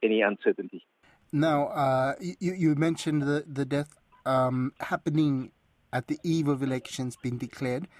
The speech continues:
Speaker 2: Um,
Speaker 1: Mm-hmm.
Speaker 2: on, on that front, where are things at with the Electoral Commission?
Speaker 1: So there was, uh, a, a demand by the public from Morobe, uh, certain various sectors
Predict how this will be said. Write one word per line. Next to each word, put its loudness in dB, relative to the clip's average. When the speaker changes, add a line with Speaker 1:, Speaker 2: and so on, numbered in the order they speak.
Speaker 2:
Um, 2
Speaker 1:
Mm-hmm. -4
Speaker 2:
on, 2
on 2
that 0
front, -4
where 2
are 2
things -2
at -2
with -8
the -4
Electoral -4
Commission? -6
Speaker 1:
So 8
there 8
was, 8
uh, 6
a, 6
a 4
demand 6
by 6
the 4
public 0
from 2
Morobe, 4
uh, 0
certain 2
various 4
sectors 2